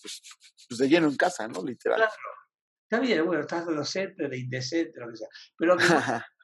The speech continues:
Speaker 1: <laughs>
Speaker 2: lo que importa ahora es que entonces ya se entiende un poquito qué pasó.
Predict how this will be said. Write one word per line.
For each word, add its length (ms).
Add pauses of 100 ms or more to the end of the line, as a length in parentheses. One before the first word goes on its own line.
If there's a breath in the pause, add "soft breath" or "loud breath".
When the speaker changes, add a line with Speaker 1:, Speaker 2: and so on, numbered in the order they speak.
(120)
Speaker 1:
<laughs> 320
Speaker 2:
lo 80
que 60
importa 280
ahora 380
es 340 (720)
que 100
entonces 380
ya 140
se 120
entiende 360
un 80
poquito 480 (140)
qué 120
pasó. 600